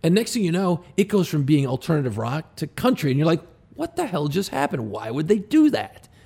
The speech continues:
Well, because it's all about money. And that's a s-, different story for a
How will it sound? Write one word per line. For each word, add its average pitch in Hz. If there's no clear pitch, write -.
Well, 180
because 151
it's -
all 143
about 120
money. 113
And 92
that's 147
a 139
s-, -
different 226
story 180
for 110
a 104